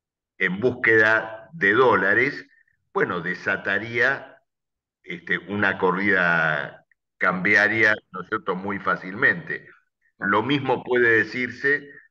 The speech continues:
sobre la renovación de la deuda del Banco Central, que también está sostenida con, con alfileres.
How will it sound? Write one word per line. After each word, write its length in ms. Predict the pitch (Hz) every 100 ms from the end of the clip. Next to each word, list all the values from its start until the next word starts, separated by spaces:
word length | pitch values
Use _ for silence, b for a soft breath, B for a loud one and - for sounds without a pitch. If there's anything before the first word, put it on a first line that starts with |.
| _ _ -
sobre 320 | 98 98 101
la 140 | 98 95
renovación 840 | 95 98 98 95 90 120 123 123
de 140 | 107
la 120 | 92
deuda 400 | 92 107 113 107
del 160 | 92 85
Banco 360 | 95 98 92 85
Central, 760 | 80 82 147 120 85 - - _ _ _ _ - 90 _ _ _ _
que 140 | - 85
también 340 | 87 90 104
está 280 | 107 107 98
sostenida 720 | - 87 - 87 95 98 90
con, 560 | 90 80 78 76 73 -
con 220 | 90 82
alfileres. 720 | 80 80 80 76 65 62 -